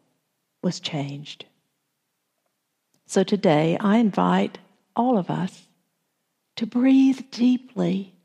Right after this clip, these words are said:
of the holy presence of God. And then let us move forward into that future that God holds for us,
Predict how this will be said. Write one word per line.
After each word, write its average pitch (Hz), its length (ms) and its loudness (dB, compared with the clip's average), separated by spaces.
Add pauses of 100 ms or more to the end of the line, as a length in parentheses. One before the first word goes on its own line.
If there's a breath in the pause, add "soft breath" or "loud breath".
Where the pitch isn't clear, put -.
(540)
of 175 100 -2
the 185 100 0
holy 202 340 0
presence 180 580 -4
of - 140 -10
God. 143 480 -10 (1200)
And 196 180 4
then 233 140 6
let 202 240 4
us 190 240 -2
move 185 220 2
forward 165 540 -2
into 165 240 -2
that 175 260 0
future 202 640 -2 (420)
that 165 160 -2
God 175 280 0
holds 185 400 -4
for 180 220 -4
us, 151 440 -6